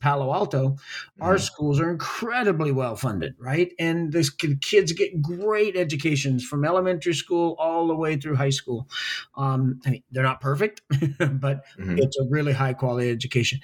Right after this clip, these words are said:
Speaker 1: But go out to Fresno or Bakersfield or, you know, Southern Iowa or Oklahoma or Mississippi, right, where property values are really low,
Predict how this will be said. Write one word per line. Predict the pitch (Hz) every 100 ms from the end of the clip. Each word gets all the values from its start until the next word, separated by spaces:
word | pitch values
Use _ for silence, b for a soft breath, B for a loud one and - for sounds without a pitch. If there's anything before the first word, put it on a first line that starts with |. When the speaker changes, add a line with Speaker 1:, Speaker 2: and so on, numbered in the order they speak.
| B -
Speaker 1:
But | 135 135
go | 165 180
out | 180 170 -
to | 160 156 143 139 B B B B B -
Fresno | - - - 170 170 139 135 131 120
or | 120 131
Bakersfield | 123 165 160 156 143 139 - 143 127 123 120 120
or, | 127 127 127 127 127 131
you | 143
know, | 131 123 131
Southern | 135 - - 165 160 156 151 -
Iowa | 156 160 156 143 131 127 123
or | 123 127 135
Oklahoma | 160 143 139 147 151 147
or |
Mississippi, | 151 151 143 135 185 185 135
right, | 131 147 151
where | 147 139
property | 160 156 160 147
values | 147 147 143 135
are |
really | 135 151 139
low, | 147 170 147 139